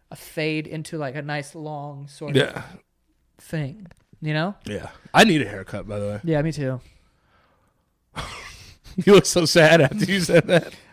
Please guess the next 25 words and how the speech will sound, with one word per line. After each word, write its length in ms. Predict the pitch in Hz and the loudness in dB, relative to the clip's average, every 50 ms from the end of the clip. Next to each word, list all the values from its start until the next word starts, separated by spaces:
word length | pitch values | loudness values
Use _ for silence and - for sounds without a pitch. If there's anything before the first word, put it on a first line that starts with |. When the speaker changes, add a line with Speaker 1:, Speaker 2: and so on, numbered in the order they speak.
| _ _ | _ _
Speaker 1:
My 80 | 180 | -2
hair's 200 | 175 196 202 180 | 0 0 0 0
not 160 | 175 165 156 143 | 0 -2 -2 -2
great 180 | 143 143 135 | -2 -2 -2
at 80 | 131 - | -4 -6
the 60 | - | -8
moment. 300 | 147 143 147 - 160 160 _ - | -10 -10 -8 -10 -12 -14 _ 2
Speaker 2:
No, 180 | 254 240 147 | 4 4 4
it's 100 | 120 - | 4 0
all 80 | - 117 | -4 -6
right. 160 | 90 92 - _ _ _ _ _ _ _ _ _ | -6 -10 -16 _ _ _ _ _ _ _ _ _
Speaker 1:
Just 120 | _ - | _ -16
gotta 140 | - 95 - | -14 -12 -12
wear 100 | 50 50 | -12 -12
the 80 | - 160 | -12 -12
hat. 220 | 160 - - - _ | -14 -14 -16 -12 _
Deadpool 320 | 175 175 170 - - - - | -6 -6 -6 -8 -12 -12 -12
hat, 180 | - - _ | -14 -16 _
though. 180 | - - - 170 _ _ | -16 -16 -16 -16 _ _
Speaker 2:
It 120 | - 175 226 | 6 6 6
is 140 | 294 226 | 6 4
very 200 | 139 135 120 110 | 2 2 0 0
cool. 300 | - - 151 143 107 98 - - | 0 -2 -2 -4 -4 -6 -10 -12
Speaker 1:
Yeah, 140 | 330 359 339 | -10 -8 -8
Speaker 2:
It's 80 | 170 | -10